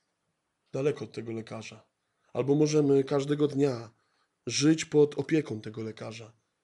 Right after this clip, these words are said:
Cudownej, cudowną, pełną miłości, ale też pełną sprawiedliwości, opieką tego lekarza. I wtedy żyć z, z tą codziennym spodziewaniem się, że on rozpoczął i dokończy swoje dzieło.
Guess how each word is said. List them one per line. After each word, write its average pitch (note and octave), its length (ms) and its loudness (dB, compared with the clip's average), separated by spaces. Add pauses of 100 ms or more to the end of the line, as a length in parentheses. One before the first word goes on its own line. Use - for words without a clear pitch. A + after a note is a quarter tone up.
(1000)
Cudownej, D3 800 6
cudowną, D#3 600 4 (220)
pełną C#3 320 8
miłości, C3+ 680 4 (280)
ale C#3 120 2
też C3+ 140 -4
pełną D3 280 4
sprawiedliwości, C#3 720 0
opieką C3+ 280 -4
tego C3 200 0
lekarza. B2 520 -2 (380)
I C3+ 40 -8
wtedy C#3+ 480 4 (240)
żyć C#3+ 600 2 (300)
z, - 140 -12 (360)
z - 40 -14
tą C3+ 180 4
codziennym D3+ 560 2
spodziewaniem C3 680 -6
się, - 220 -10 (600)
że C#3 160 -4
on D3+ 120 0
rozpoczął C#3+ 760 -4 (340)
i C3+ 80 -6
dokończy C3+ 520 -4
swoje B2 320 -12
dzieło. A2+ 420 -14